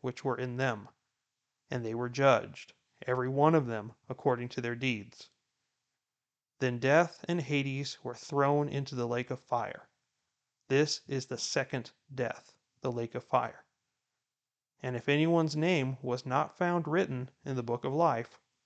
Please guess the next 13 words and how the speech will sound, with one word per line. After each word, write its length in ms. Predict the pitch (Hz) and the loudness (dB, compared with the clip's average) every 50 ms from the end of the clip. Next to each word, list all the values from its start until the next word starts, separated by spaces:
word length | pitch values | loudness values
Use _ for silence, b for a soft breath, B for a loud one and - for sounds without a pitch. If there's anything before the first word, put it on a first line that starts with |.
| _ _ _ _ _ _ _ _ | _ _ _ _ _ _ _ _
he 200 | - 156 156 165 | -2 0 0 0
was 220 | 151 135 123 - | 0 -2 -4 -4
thrown 440 | - - 139 127 117 110 104 - - - _ _ - | -2 0 2 2 2 0 -4 -8 -12 -16 _ _ -12
into 260 | - 131 127 127 - | -8 -8 -8 -6 -4
the 120 | 123 117 117 | -4 -2 -2
lake 240 | 117 120 113 - - | -2 -2 -4 -6 -8
of 80 | 117 | -14
fire. 420 | _ - 120 110 101 - - - _ _ _ _ _ _ _ _ _ _ _ _ _ _ _ _ _ _ _ _ _ _ _ _ _ _ _ _ _ _ _ _ _ _ _ _ _ _ _ _ _ _ _ _ _ _ _ _ _ _ _ _ _ _ - | _ -4 -4 -4 -4 -6 -12 -16 _ _ _ _ _ _ _ _ _ _ _ _ _ _ _ _ _ _ _ _ _ _ _ _ _ _ _ _ _ _ _ _ _ _ _ _ _ _ _ _ _ _ _ _ _ _ _ _ _ _ _ _ _ _ -6
Based 220 | 123 123 - - | -6 -4 2 4
on 100 | 151 147 | 4 6
what 140 | 156 165 165 | 6 4 2
we 120 | 180 185 | 2 2
read, 340 | 175 143 127 120 120 117 - | 4 4 4 4 4 0 -4